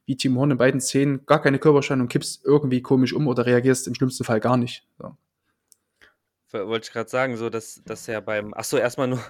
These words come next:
Speaker 2: äh, Avoni hat kein Tor geschossen, Prömmel hat das zweite
Speaker 1: Ah,
Speaker 2: Tor.
Speaker 1: Prömmel, okay, ja.
Speaker 2: Nochmal der, der Vollständigkeit halber. Ähm, dass er beim ersten Tor halt wirklich nicht reagiert ist, ist eigentlich,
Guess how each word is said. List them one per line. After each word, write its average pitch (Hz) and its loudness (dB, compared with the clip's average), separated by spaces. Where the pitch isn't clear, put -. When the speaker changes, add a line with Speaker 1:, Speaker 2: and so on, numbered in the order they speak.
Speaker 2:
äh, 113 -4
Avoni 123 -6
hat 123 -6
kein 120 -6
Tor 139 -6
geschossen, 123 -12
Prömmel 117 -6
hat 98 -10
das - -16
zweite 98 -2
Speaker 1:
Ah, 127 6
Speaker 2:
Tor. - -10
Speaker 1:
Prömmel, 127 2
okay, - -4
ja. - -6
Speaker 2:
Nochmal 95 -14
der, 92 -16
der - -20
Vollständigkeit - -18
halber. 104 -10
Ähm, 120 -6
dass 123 -4
er 131 -4
beim 117 -2
ersten 127 -6
Tor 127 -4
halt 113 -2
wirklich 110 -16
nicht 117 -14
reagiert 110 -8
ist, - -16
ist - -20
eigentlich, 113 -12